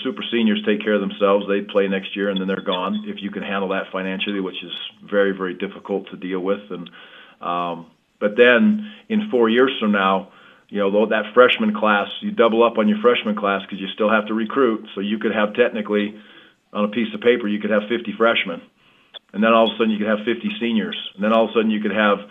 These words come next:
you know, sixty-five kids, uh, or s-, forty-five, fifty ki-, kids, whatever it ends up being, um, that didn't redshirt or did redshirt seniors when they're all seniors. So say you have forty-five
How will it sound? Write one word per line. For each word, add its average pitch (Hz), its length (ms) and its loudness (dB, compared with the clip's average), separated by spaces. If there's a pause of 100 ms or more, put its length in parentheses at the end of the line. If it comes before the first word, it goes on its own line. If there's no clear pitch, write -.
(280)
you 107 140 -2
know, 98 240 0
sixty-five 113 580 2
kids, 113 320 2 (720)
uh, 101 240 0
or 101 240 -4
s-, - 200 -8 (100)
forty-five, 110 580 2
fifty 113 260 -2
ki-, 110 300 -6
kids, 113 300 0
whatever 107 300 2
it 104 100 2
ends 110 120 -2
up 95 140 2
being, 107 440 0 (300)
um, 92 540 -4 (240)
that 101 240 -2
didn't 117 220 -2
redshirt 110 500 2
or 92 60 -4
did 110 180 -2
redshirt 104 580 0 (380)
seniors 107 460 -2 (240)
when 104 180 0
they're 107 100 4
all 107 240 2
seniors. 110 360 -2
So 104 80 -6 (100)
say 104 120 2
you 104 120 2
have 98 240 -2 (560)
forty-five 110 440 2